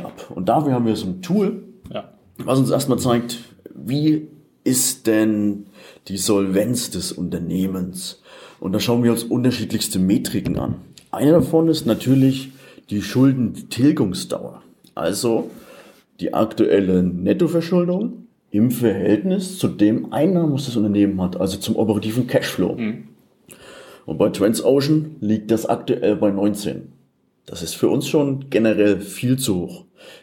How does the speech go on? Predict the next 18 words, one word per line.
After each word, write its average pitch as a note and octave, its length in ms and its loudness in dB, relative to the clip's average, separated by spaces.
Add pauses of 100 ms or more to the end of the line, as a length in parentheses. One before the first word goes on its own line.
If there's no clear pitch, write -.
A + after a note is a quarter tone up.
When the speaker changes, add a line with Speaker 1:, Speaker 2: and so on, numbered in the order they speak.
(120)
Speaker 1:
Wir F#2+ 120 -2
sehen A#2 240 4
es - 180 -6
gerne A#2 540 2 (280)
unter D3 460 2
drei, F2+ 640 -6 (180)
Speaker 2:
Mhm. G#2+ 160 -14 (320)
Speaker 1:
Aber A2 220 4
wir A2 80 4
hätten A2+ 260 0
am G#2 100 2
liebsten B2+ 380 0
halt A2 240 2
auch G#2 240 2
eine G#2 260 2
ordentliche G#2+ 420 0
Netto-Liquidität, G2+ 1120 0 (320)
dass - 460 -6